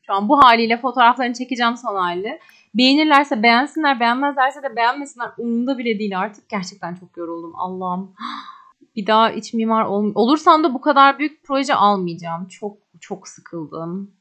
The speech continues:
Çekiyorum valla sonrası fotoğrafları. Yer uymadı biliyorum. Yer ne alaka, duvar ne alaka biliyorum. Hiç umurumda değil ama çok yoruldum. Bir saattir şuna uğraşıyorum ve yapabildiğim şey bu yani.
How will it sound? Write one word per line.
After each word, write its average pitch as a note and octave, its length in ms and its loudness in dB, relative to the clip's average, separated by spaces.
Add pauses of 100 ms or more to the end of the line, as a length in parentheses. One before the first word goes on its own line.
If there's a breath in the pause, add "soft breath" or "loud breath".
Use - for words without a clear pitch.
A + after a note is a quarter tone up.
(140)
Çekiyorum G#3+ 520 -4
valla F3 200 0
sonrası G3+ 340 -8
fotoğrafları. G3+ 440 -4
Yer C4+ 260 8
uymadı C4 440 0
biliyorum. G#3+ 460 -2
Yer A3 300 4
ne A#3 120 2
alaka, G3+ 400 0
duvar G#3+ 240 0
ne G#3+ 80 -2
alaka F#3+ 400 -4
biliyorum. G3 520 -6 (380)
Hiç C4 140 -6
umurumda F3+ 380 -2
değil E3 180 -6
ama E3+ 140 -4
çok G3+ 240 -16
yoruldum. E3+ 680 -10
Bir A3 80 -4
saattir C4+ 500 2
şuna C#4 260 -6
uğraşıyorum C#4 640 -4
ve C4+ 40 -4
yapabildiğim A3+ 720 -6
şey A#3+ 280 -10
bu G#3 100 -4
yani. E3+ 420 -6